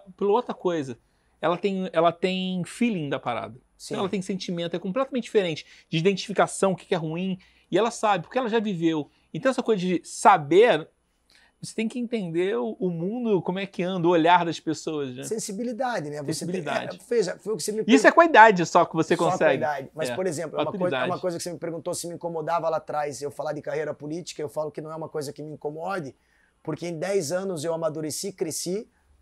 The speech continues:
Speaker 2: é, é, e não tenho vergonha, como eu dizer que é uma carreira política, porque eu me considero como uma missão, entendeu? Como uma, eu, eu, assim, eu sou político por convicção, entendeu?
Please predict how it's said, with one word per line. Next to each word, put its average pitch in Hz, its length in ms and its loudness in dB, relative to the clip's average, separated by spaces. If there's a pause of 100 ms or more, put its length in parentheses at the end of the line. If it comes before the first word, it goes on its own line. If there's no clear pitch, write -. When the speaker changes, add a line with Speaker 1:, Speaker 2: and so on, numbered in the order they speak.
(240)
Speaker 2:
é, 160 480 -2
é, 143 100 -6
e 170 80 -4
não 202 160 -4
tenho 214 240 2
vergonha, 143 380 -6
como 131 160 -12
eu 131 60 -10
dizer 131 140 -6
que 123 60 -10
é 135 40 -4
uma 131 120 -6
carreira 135 240 -6
política, 143 400 -8
porque 135 240 -10
eu 175 60 -4
me 175 80 -6
considero 180 360 -4
como 185 120 -10
uma 185 60 -8
missão, 180 400 -4
entendeu? 131 360 -12 (400)
Como 160 200 -8
uma, 160 420 -4
eu, 160 140 -6
eu, 143 160 -6
assim, 143 200 -8
eu 156 100 -6
sou 175 200 -6
político 190 400 -8
por 190 140 -4
convicção, 170 680 -6 (260)
entendeu? 139 480 -10